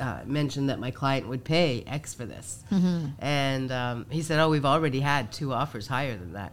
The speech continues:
Speaker 1: So
Speaker 2: Mm.
Speaker 1: don't even bother."
Speaker 2: Yeah.
Speaker 1: So we'll be interested. Now the asking price is significantly lower than that.
Speaker 2: Ooh, interesting.
Speaker 1: Mm-hmm.
Speaker 2: Okay.
Speaker 1: Mm-hmm.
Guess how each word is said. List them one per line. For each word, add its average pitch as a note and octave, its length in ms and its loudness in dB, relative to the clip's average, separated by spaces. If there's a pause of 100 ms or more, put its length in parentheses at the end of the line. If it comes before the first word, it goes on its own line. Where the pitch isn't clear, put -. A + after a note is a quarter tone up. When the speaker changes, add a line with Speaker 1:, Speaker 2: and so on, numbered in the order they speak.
(120)
Speaker 1:
So - 40 0
Speaker 2:
Mm. F#3+ 600 4
Speaker 1:
don't C#3 180 4
even B2 220 -2
bother." C#3 420 -2
Speaker 2:
Yeah. D#3 300 2 (420)
Speaker 1:
So G#2+ 340 -4 (400)
we'll B2 120 -8
be C3+ 120 -2
interested. C3+ 300 -4
Now D3+ 180 6
the C#3 180 0
asking C#3+ 360 -2
price C3 260 -4
is A#2+ 80 -8
significantly B2+ 720 -4
lower C#3+ 340 -2
than D#2+ 180 -10
that. E2+ 200 -10 (180)
Speaker 2:
Ooh, E3+ 360 2
interesting. C#3+ 580 -2 (120)
Speaker 1:
Mm-hmm. D3+ 100 -4
Speaker 2:
Okay. F#3+ 580 4 (180)
Speaker 1:
Mm-hmm. A#2+ 300 -10